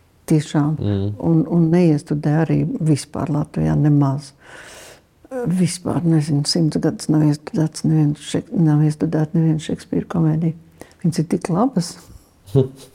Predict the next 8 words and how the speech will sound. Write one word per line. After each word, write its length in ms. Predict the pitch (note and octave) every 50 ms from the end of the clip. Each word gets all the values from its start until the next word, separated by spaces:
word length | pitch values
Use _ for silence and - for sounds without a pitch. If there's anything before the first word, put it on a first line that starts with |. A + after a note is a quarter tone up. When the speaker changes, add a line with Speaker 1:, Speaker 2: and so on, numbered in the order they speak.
| _ - B2 A2 - - A#2 - - - - - _ - - - - - - - - - _ _
Speaker 1:
Viņas 260 | _ F#3+ F3 F3 -
ir 80 | D#3+ -
tik 340 | - - B3+ B3+ - - -
labas, 520 | E3+ D#3+ D#3 E3 G#3 A3+ G#3+ - F3 - - - - -
viņas 280 | _ F3+ E3 D3 - F3
ir 80 | E3 - _
tik 220 | - F#3+ - -
mūsdienīgas. 1000 | - D#3 D#3+ E3+ F3+ F3 - - E3+ E3+ E3+ E3 E3 E3+ F3 F3+ - - -